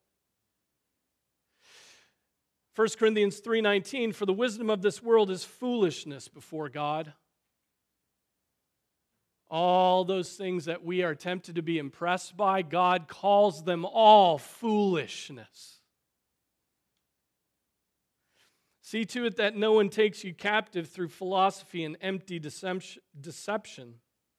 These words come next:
According to the traditions of men, according to the elementary principles of the world, rather than according to Christ. See, you can become a captive even of philosophy. Traditions of men, traditions can,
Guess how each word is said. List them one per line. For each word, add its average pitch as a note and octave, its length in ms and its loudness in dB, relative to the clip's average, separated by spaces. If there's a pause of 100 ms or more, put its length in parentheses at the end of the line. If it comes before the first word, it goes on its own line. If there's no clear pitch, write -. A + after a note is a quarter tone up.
(240)
According F#3 420 -4
to F#3 120 -16
the E3 100 -8
traditions F3 600 -8
of D3+ 80 -10
men, E3+ 380 -2 (420)
according F#3+ 400 -2
to F#3 120 -12
the F3 200 -4
elementary G3 600 -2
principles F#3+ 580 -10
of D#3 100 -14
the D3 60 -8
world, F3 460 0
rather F3+ 300 0
than E3 160 -6
according D3+ 400 -8
to D3+ 60 -16
Christ. - 640 -12 (2750)
See, - 180 -12
you G3 120 -6
can A3+ 120 -10
become F#3+ 300 -8
a E3 40 -8
captive G#3 560 -6
even F#3 260 -6
of D#3 120 -10
philosophy. F3 880 -4 (1500)
Traditions F#3 560 -2
of D#3+ 120 -12
men, F3 360 -2
traditions E3 920 -10
can, D3 280 -10